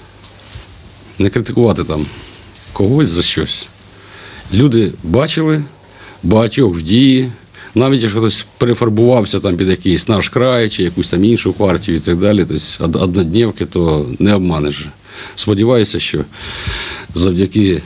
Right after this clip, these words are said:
експертному середовищу, журналістському середовищу, мешканці міста і області, ну, знатимуть who is who.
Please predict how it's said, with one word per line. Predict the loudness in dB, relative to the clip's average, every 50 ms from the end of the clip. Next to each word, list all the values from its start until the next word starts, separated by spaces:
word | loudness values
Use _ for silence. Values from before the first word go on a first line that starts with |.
| -6
експертному | -4 -4 -2 0 0 0 2 2 2 2 2
середовищу, | 2 0 0 2 2 2 2 2 0 0 0
журналістському | 0 2 2 2 2 0 0 0 0 0
середовищу, | 2 0 0 2 2 2 2 2 0 0 -2 -4 -4 -4 -8 -16 -20 -20 -20 -18 -16 -16 -16 -14 -14 -14 -16 -16 -18 -20 -20 -20 -14 -2 0
мешканці | 2 2 2 0 0 -2 -2 0 2
міста | 2 4 4 2 0 0 0 2
і | 2 2
області, | 2 2 0 -2 -2 -2 -2 -2 -2 0 -2 -2 -2 -4
ну, | -2 -2 -2 -2 -2 -6 -10 -18 -10 -4
знатимуть | -2 0 0 0 0 -2 -2 -4 -4 -4 -4 -6 -8 -10 -14 -16 -18 -18 -18 -6 0
who | 2 2
is | 4 2 0 -2 -4
who. | -6 -6